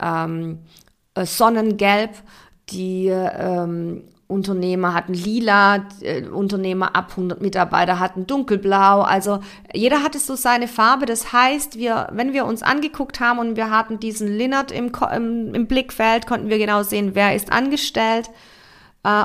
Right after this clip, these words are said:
und wer ist selbstständig. Aus dem Grund wusste ich, dieser Mann ist nicht selbstständig. Er hatte diesen, diesen Angestellten, Schüler, Studenten, Besucher, ähm, äh, Bändel umhängen.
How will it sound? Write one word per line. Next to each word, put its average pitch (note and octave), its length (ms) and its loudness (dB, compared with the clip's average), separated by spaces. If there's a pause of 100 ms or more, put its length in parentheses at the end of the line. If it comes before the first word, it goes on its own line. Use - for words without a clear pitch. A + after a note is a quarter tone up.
und G#3 160 0
wer F3+ 140 6
ist F#3 160 -4
selbstständig. - 580 -6
Aus G3+ 160 0
dem C#4+ 160 4
Grund C4 300 -2
wusste B3 260 0
ich, A3 160 -2
dieser G#3 240 -2
Mann G3 220 0
ist F3+ 180 -4
nicht B3 320 2
selbstständig. B3+ 800 -2
Er F#3 180 -6
hatte G3 320 -4
diesen, F#3 640 -6
diesen F3+ 300 -10
Angestellten, G#3+ 800 -2
Schüler, G#3 340 -2
Studenten, F3+ 1120 -4
Besucher, B3+ 720 2 (640)
ähm, A#3 880 -4
äh, A3+ 180 -6
Bändel A#3+ 420 -4
umhängen. A3+ 640 -6